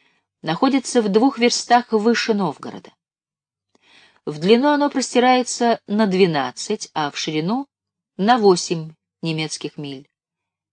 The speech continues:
И помимо остальных принимает в себя две более знаменитые реки —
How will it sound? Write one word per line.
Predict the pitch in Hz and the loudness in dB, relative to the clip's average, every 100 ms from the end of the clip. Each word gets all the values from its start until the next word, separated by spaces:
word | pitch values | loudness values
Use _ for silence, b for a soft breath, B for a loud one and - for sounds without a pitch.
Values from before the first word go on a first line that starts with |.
| _ - | _ -2
И | 294 | 0
помимо | 294 247 294 277 | 2 0 2 0
остальных | 240 - 214 233 311 - | 0 -2 -2 -2 -4 -6
принимает | 196 190 220 277 277 - | -4 -2 -2 -2 -4 -10
в | - | -12
себя | - 202 233 | -4 2 2
две | 196 175 196 269 | 2 0 0 0
более | 185 226 240 233 | 4 4 6 2
знаменитые | 208 196 190 185 190 196 190 | 2 -2 -2 -4 -4 -4 -2
реки — | 180 170 - - | -4 -8 -12 -16